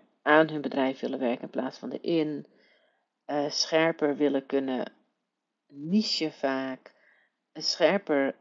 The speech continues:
verhaal willen hebben over hun aanbod. Eigenlijk ook al willen focussen in het aanbod zonder dat ze het gevoel hebben dat ze daarmee zichzelf vastzetten. Dat ik daar ook zoveel meer, doordat ik bezig ben, zie wat er nodig is.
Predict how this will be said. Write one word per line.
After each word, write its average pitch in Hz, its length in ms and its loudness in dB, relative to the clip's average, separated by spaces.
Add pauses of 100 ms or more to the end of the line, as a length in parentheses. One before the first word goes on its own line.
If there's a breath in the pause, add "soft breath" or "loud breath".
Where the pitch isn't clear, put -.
verhaal 160 580 4
willen 151 280 -2
hebben 139 300 -2
over 165 320 4
hun 147 180 -6
aanbod. 147 360 -6
Eigenlijk 175 400 -4
ook 147 120 -2
al 143 80 -6
willen 143 180 -6
focussen 208 580 2
in 151 80 -8
het 139 140 -8
aanbod 139 400 -6
zonder 180 380 -2
dat 127 220 -2
ze - 140 -12
het - 120 -14
gevoel 151 340 -8
hebben 135 220 -4
dat 123 160 -2
ze - 140 -10
daarmee 131 380 0
zichzelf - 480 -10
vastzetten. 170 640 -4 (300)
Dat 220 220 8
ik 202 200 2
daar 214 300 4
ook 214 260 6
zoveel 196 800 6
meer, 170 500 -6 (340)
doordat 160 560 -4
ik - 160 -8
bezig 180 460 -4
ben, 135 240 -10
zie 196 400 -8
wat 151 200 0
er - 100 -8
nodig 143 440 -8
is. - 420 -12